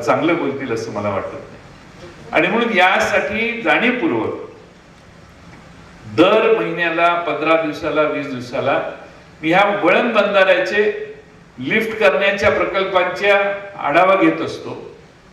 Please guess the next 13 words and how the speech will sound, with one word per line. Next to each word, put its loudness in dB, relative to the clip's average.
खास 2
याला 6
चीफ 0
इंजिनियर -2
नेमायचा 2
कार्यक्रम 0
आपण -2
पूर्ण -2
केलाय, 0
त्याच्या -6
खाली -2
सुपरिटेंडेंट -4
इंजिनियर, -2